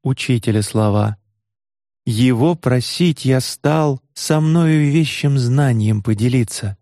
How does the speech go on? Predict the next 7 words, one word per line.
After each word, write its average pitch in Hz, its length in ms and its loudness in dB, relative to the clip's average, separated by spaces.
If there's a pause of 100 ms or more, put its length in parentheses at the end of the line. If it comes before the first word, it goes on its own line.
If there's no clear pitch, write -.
(520)
которым 120 460 2
мой 120 220 2
наставник 131 840 0
обладал. 110 680 0 (1000)
И 143 120 4
начал 110 440 2
он: 101 280 2